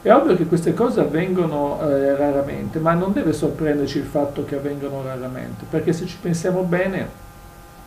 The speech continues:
l'essere umano è più una macchina per dimenticare a livello cosciente che una macchina per ricordare.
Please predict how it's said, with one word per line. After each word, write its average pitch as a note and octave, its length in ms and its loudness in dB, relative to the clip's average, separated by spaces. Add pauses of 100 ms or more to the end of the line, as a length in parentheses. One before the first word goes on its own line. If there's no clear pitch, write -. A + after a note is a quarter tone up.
(540)
l'essere E3+ 320 6
umano F3 460 4
è D3+ 100 4
più F3+ 220 2
una D#3 160 4
macchina D3+ 440 0
per C#3+ 220 0
dimenticare C3 920 0
a C#3 60 -4
livello C3+ 380 -4
cosciente C3 760 -6
che D3 120 -6
una C#3 140 -4
macchina C#3 400 -6
per C3+ 180 -8
ricordare. B2+ 680 -8